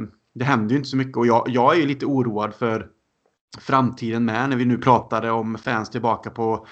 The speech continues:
läktarna. Visst att det fanns var under förra säsongen med, men om vi tittar framtid och när vi väl får fylla läktarna igen och komma tillbaka till fotbollen vi saknar så mycket.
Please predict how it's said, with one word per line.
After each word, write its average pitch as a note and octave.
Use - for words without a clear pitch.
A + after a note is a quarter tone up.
läktarna. B2+
Visst C3+
att D3
det C#3+
fanns B2+
var A#2+
under A2+
förra G#2
säsongen A#2
med, B2
men C3
om A#2+
vi A#2
tittar B2+
framtid B2+
och C3
när C3
vi C3
väl A#2
får A2+
fylla A2
läktarna B2
igen A2
och A2
komma A2
tillbaka A#2
till C3+
fotbollen A2+
vi A2+
saknar B2
så C3+
mycket. A#2+